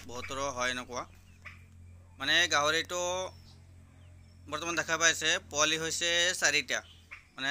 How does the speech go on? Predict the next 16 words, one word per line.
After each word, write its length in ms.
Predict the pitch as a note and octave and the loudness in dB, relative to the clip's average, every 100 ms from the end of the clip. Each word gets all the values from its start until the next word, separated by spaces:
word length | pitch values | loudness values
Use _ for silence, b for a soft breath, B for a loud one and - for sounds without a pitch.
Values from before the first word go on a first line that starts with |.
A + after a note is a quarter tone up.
| C#3+ | 0
চাৰিটা 380 | C#3+ C#3+ D3 D#3+ | 2 2 2 -2
পোৱালি 340 | D3+ D#3 D#3 | -2 -2 -2
হৈছে। 340 | D#3 C#3 D3+ F#3+ - b b b b - | -2 -2 -2 -2 -4 b b b b -4
আৰু 260 | C#3 D3+ F3 F3+ E3 D3 - _ _ _ _ _ _ - | -2 0 -2 -6 -10 -16 -20 _ _ _ _ _ _ -4
চাৰিটা 320 | D#3+ D#3+ F#3 | 2 4 2
পোৱালি 340 | F#3+ F3+ F3+ F#3 | 0 0 2 2
হৈছে 240 | F3+ F#3+ | 0 0
আপোনাৰ 320 | F3+ F3 F#3 | -2 0 0
দুটা 260 | F3 C3+ D3+ | 0 -2 -2
বজাত 280 | D3+ D3+ E3 | 0 0 -2
কমপ্লিট 340 | - C#3 C3 C3+ | -4 -8 -8 -8
হৈছে 180 | C3+ A#2+ | -10 -6
চাৰিটা 280 | B2+ A#2+ A#2 | -4 -4 -6
পোৱালি। 260 | A#2+ A#2 | -12 -14
পিছত, 300 | A2+ C#3 D#3 C#3+ | -12 -6 -6 -6
মানে, 220 | E3 E3+ | -2 0